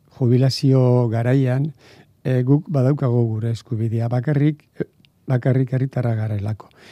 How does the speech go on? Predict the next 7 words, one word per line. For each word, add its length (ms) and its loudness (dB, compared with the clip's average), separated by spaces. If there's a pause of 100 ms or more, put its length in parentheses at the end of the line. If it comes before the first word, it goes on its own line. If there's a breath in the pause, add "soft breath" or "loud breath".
(100)
Eta 180 0
hori, 220 6 (680 soft breath)
denok 260 6
ikusi 340 -2
behar 220 -4
dugu 360 -2
horrela. 340 -2